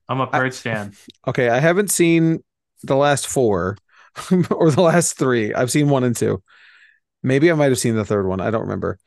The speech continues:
Speaker 2: But they've been talking about The Purge six. Um, the script is completed,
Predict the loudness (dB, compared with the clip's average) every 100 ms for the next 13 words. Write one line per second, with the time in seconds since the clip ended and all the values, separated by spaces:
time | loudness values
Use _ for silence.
0 | _ _ _ _ -2 -2 0 -2 -2 0
1 | -2 0 0 2 0 0 -2 -2 -2 0
2 | 0 0 -8 -12 -6 -4 -2 -4 -4 -6
3 | -4 -4 -4 -4 -2 0 0 0 -2